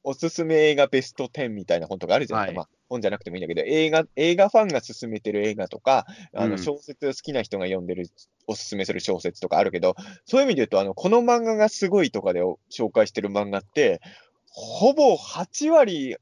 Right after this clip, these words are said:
Speaker 1: 外れないですよね。
Speaker 2: うん。
Speaker 1: もう、漫画好きが面白いっていう漫画読んだら大体面白いから、すげえ。
Speaker 2: うん。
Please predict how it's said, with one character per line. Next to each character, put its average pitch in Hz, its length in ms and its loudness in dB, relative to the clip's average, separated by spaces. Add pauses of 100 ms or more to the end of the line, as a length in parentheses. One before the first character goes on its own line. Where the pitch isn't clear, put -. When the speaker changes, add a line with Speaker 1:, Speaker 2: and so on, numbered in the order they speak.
Speaker 1:
外 143 220 -8
れ 127 120 -4
な 117 80 -6
い 104 40 -6
で 92 60 -10
す - 120 -20
よ - 120 -20
ね。 85 220 -20
Speaker 2:
う 139 100 0
ん。 113 460 2 (160)
Speaker 1:
も 98 400 -16 (400)
う、 165 40 -4
漫 285 240 4
画 285 140 2
好 262 180 -12
き 254 140 -14
が 233 140 -2
面 220 160 -6
白 226 200 -6
い 165 40 -10
っ - 20 -20
て 113 100 -10
い 101 40 -6
う - 20 -14
漫 95 40 -8
画 98 60 -4
読 95 180 -8
ん 87 40 -12
だ 85 80 -6
ら 80 80 -6
大 214 200 0
体 233 100 2
面 170 160 -2
白 - 240 -14
い - 20 -20 (340)
か - 120 -20
ら、 - 320 -6
す 160 100 4
げ 139 80 2
え。 131 40 6
Speaker 2:
う - 40 6
ん。 110 260 0